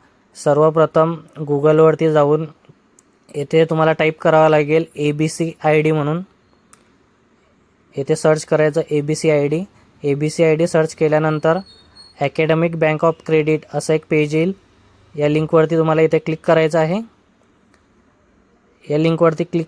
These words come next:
केल्यानंतर एक अशा प्रकारे इंटरफेस ओपन होईल. याच्यामध्ये आपल्याला सर्वप्रथम वरती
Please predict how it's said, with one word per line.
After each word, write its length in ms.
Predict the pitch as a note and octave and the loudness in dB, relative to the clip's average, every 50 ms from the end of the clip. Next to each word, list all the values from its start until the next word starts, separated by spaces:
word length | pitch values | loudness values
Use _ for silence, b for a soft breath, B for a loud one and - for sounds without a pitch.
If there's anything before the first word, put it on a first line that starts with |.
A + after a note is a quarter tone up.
| - - | -4 -2
केल्यानंतर 580 | E3 D3+ D3+ D#3+ E3 D#3+ D#3+ D3 - E3 E3+ F#3+ - _ _ _ _ _ _ - _ _ _ _ - | 0 2 2 2 2 0 0 2 0 0 0 0 -4 _ _ _ _ _ _ -20 _ _ _ _ -2
एक 160 | - D#3 D3+ D3 | -2 -2 0 0
अशा 260 | D3+ D3 - - D#3+ | -4 -4 -2 -2 -2
प्रकारे 420 | - D#3 D#3+ D3+ D3+ D#3+ D#3+ E3 | 0 0 0 0 2 2 4 4
इंटरफेस 500 | D#3+ D3+ C#3 D#3+ D3+ D#3 - D#3+ D#3+ - | 2 2 2 0 0 2 2 0 2 2
ओपन 260 | E3 D3+ - D#3+ D3+ | 0 -2 0 -2 0
होईल. 220 | D3+ D3 D3+ E3+ G3+ - _ _ _ _ _ _ _ _ _ _ _ _ _ _ - - | 0 2 0 0 -2 -6 _ _ _ _ _ _ _ _ _ _ _ _ _ _ -12 -8
याच्यामध्ये 600 | C#3 C#3 C3+ - D#3 D#3 D#3 D3+ D#3 E3 E3 E3+ E3 _ _ _ _ _ _ _ _ _ _ _ _ _ _ _ _ _ _ - - _ - | -8 -6 -2 -2 0 0 0 2 2 2 2 2 0 _ _ _ _ _ _ _ _ _ _ _ _ _ _ _ _ _ _ -20 -18 _ -6
आपल्याला 340 | C#3+ C#3 D3+ D#3 D#3 D#3+ D#3+ | -4 -2 0 2 2 2 0
सर्वप्रथम 720 | - E3 C#3+ D3+ D3+ D3 D#3+ D#3 - - D#3 D#3+ E3 E3 | 0 0 0 0 0 2 0 0 0 0 -2 -2 -2 -2
वरती 540 | E3 D#3 D#3 D3 D3 - - E3 D#3+ E3+ | -2 0 0 0 0 -2 -4 -6 -6 -6